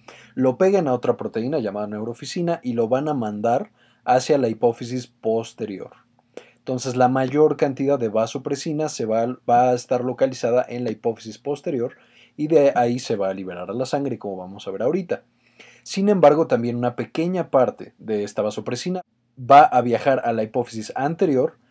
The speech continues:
y va a facilitar la liberación de A C T H y la activación del eje hipotálamo-hipófisis suprarrenal que ya mencionamos en una clase pasada. De manera que gracias a la hipófisis anterior va a activar otra vía completamente diferente del estrés,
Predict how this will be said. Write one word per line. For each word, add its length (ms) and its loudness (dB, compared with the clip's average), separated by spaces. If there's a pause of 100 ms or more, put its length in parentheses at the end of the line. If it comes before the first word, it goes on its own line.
(320)
y 260 -8
va 240 2
a 60 6
facilitar 680 0
la 140 2
liberación 460 -4
de 100 -2
A 40 -4
C 140 -8
T 140 6
H 360 2
y 120 -4
la 100 0
activación 460 -4
del 160 -4
eje 340 -6
hipotálamo-hipófisis 1200 -6
suprarrenal 720 -4 (300)
que 100 -4
ya 160 0
mencionamos 600 -4
en 80 -10
una 120 -10
clase 340 -12
pasada. 400 -12 (920)
De 100 2
manera 300 6
que 100 -2
gracias 320 0
a 60 6
la 60 2
hipófisis 520 -4
anterior 540 2
va 60 6
a 20 2
activar 380 0
otra 400 4
vía 240 2
completamente 720 -4
diferente 400 -6
del 120 -4
estrés, 420 -4